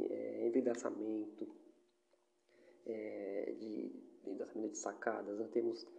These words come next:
barreiras de separação de ambientes, temos isolamento de jaulas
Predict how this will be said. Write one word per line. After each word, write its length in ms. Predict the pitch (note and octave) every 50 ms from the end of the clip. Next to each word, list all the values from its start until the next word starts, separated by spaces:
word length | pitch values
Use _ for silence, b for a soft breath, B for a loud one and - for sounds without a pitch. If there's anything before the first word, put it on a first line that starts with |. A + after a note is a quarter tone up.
| B B B B B -
barreiras 440 | - A2+ G2+ - - - B2+ A#2+ A#2+
de 80 | A#2 -
separação 500 | - - A2 A2+ A2 - - - A2+ A2
de 80 | A2
ambientes, 600 | A2+ A2 B2 C3 A2+ A2 A2 G#2+ G#2+ G#2 G#2+ - -
temos 240 | - - A#2 A#2+ A#2+
isolamento 680 | A#2 A#2 A#2+ A#2+ A#2 A2+ A2 A2 A2+ A2 A2 - - - - -
de 140 | - A#2 A#2
jaulas 800 | - - A#2 A#2 A#2 A2+ A2 G#2+ G#2+ G#2 G#2 G#2 - - -